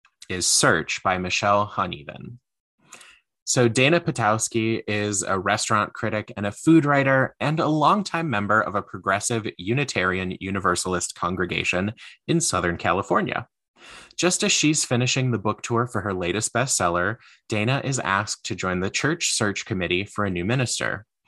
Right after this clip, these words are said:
Under pressure to find her next book idea, she agrees and resolves to secretly pen a memoir with recipes about the experience. That memoir, Search,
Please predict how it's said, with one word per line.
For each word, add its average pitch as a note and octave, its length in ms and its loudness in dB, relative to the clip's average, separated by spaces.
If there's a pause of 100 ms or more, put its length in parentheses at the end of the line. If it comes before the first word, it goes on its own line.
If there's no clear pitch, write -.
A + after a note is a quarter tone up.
(320)
Under D3+ 220 4
pressure C#3+ 420 -2
to C3 140 -6
find G#2 260 0
her G2 120 -6
next F#2 340 -6
book C#3+ 180 2
idea, F#2+ 400 4
she G#2 220 0
agrees C#3 640 2 (300)
and D3+ 220 0
resolves G#2+ 520 2
to - 120 -8
secretly B2+ 600 -4
pen F#2+ 380 -2
a F2 100 -2
memoir F2 640 0
with F#2 200 -6
recipes A#2+ 760 0 (260)
about F2+ 300 -2
the F2+ 100 -2
experience. - 800 -6 (460)
That D3 240 4
memoir, F2+ 440 2
Search, C3 560 0